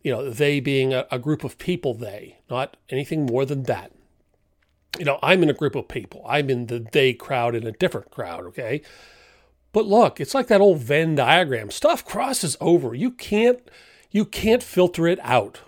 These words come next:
We actually cross over on many different fields of many different people. If you don't know what a Venn diagram is, it's old school. Look it up. Uh, I'm sure you'll ha-, be happy about it.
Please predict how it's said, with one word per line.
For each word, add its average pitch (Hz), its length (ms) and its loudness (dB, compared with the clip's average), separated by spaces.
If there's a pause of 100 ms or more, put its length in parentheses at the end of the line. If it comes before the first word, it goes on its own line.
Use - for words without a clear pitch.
We 185 420 0
actually 151 440 -2
cross 147 380 -2
over 135 400 0
on 113 200 -6
many 220 240 -2
different 165 440 -4
fields 131 440 0 (260)
of 127 160 -4
many 160 220 2
different 139 400 -6
people. - 340 -12 (320)
If - 80 -10
you 135 60 0
don't 165 100 4
know 175 60 6
what 196 80 6
a 165 80 6
Venn 143 280 4
diagram 127 520 4
is, 127 420 2 (160)
it's 143 240 -4
old 139 260 2
school. 131 400 0
Look 131 220 0
it 127 80 -2
up. 113 320 -6 (600)
Uh, 117 220 -6
I'm 139 140 -2
sure 147 340 -2
you'll 127 180 0
ha-, 127 280 -6
be 135 180 -6
happy 123 500 -8
about 104 320 -12
it. - 160 -16